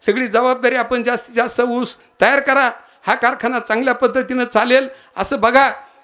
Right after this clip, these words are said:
कारण अनेक मंडळी, अनेक काही, अ, हितशत्रू आपले हा कारखाना कसा मोडीत निघेल हा प्रयत्न ते करतायत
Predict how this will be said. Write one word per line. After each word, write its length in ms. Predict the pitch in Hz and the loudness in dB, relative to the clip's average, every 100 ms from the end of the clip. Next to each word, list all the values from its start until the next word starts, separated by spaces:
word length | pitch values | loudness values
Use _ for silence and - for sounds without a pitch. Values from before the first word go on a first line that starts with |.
| _ | _
कारण 200 | 226 277 262 | 2 2 0
अनेक 320 | 226 311 349 | 2 4 4
मंडळी, 320 | 330 277 226 156 _ _ _ _ - | 0 -2 -2 -6 _ _ _ _ -2
अनेक 500 | 185 262 311 311 - | 0 4 2 0 -2
काही, 480 | 214 247 294 302 277 _ _ _ | -2 2 2 0 -2 _ _ _
अ, 100 | - 165 160 - - - _ _ _ | -8 -8 -8 -18 -20 -20 _ _ _
हितशत्रू 640 | 180 294 339 311 294 277 | -2 0 0 2 2 2
आपले 300 | 254 226 202 180 _ _ _ _ | -4 -4 -10 -16 _ _ _ _
हा 240 | - 269 | -2 0
कारखाना 460 | 311 277 277 - 294 | 2 0 -2 -2 -4
कसा 340 | 294 262 330 | -2 2 2
मोडीत 260 | 349 330 320 | 4 2 0
निघेल 320 | 285 254 208 208 _ _ _ | -4 -2 -4 -4 _ _ _
हा 120 | 214 262 | 0 0
प्रयत्न 400 | 262 254 254 269 | 0 -2 -2 -6
ते 140 | 240 | -6
करतायत 500 | 247 196 220 254 202 | 0 -2 2 2 2